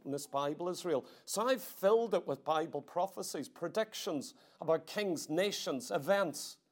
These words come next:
accurate prophecies. All of them come to pass.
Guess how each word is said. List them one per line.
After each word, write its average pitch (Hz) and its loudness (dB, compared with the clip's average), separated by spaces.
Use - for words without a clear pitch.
accurate 208 6
prophecies. 202 2
All 202 12
of 156 2
them 147 2
come 156 -2
to 139 -4
pass. - -4